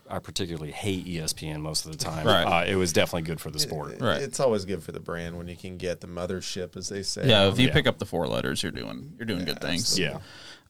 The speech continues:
Speaker 2: Um, so yeah, we got the warm and fuzzies kinda out of the way. What are, what are some, some, some hatreds you have bubbling inside of you as far as teams, players?
Speaker 1: Oh,
Speaker 3: Oh,
Speaker 1: man.
Speaker 3: baby, let loose.
Speaker 1: Ha-,
Speaker 2: Let it
Speaker 1: hatred,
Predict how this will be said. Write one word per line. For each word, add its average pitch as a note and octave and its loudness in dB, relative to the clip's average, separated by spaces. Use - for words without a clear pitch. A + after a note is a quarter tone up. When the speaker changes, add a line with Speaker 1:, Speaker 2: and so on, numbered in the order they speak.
Speaker 2:
Um, C#3 10
so C#3 10
yeah, C3 10
we B2 8
got C3 6
the C#3 8
warm B2 10
and A2 4
fuzzies G#2 8
kinda G#2 8
out G2+ 10
of F#2+ 8
the F#2 6
way. G2 8
What A2 8
are, G#2+ 8
what G#2+ 0
are A#2 8
some, G#2+ 6
some, G2+ 4
some G#2+ 4
hatreds G2+ 4
you G2+ 4
have G2+ 6
bubbling G#2 4
inside G2+ 6
of G2 2
you G2 4
as G2 4
far G#2 8
as - 4
teams, B2+ 10
players? A#2+ 8
Speaker 1:
Oh, F#2 -2
Speaker 3:
Oh, F#2+ 6
Speaker 1:
man. F#2 6
Speaker 3:
baby, F2+ 2
let F2 2
loose. F#2 6
Speaker 1:
Ha-, G#2+ 6
Speaker 2:
Let A2+ 10
it F#2+ 6
Speaker 1:
hatred, G2 8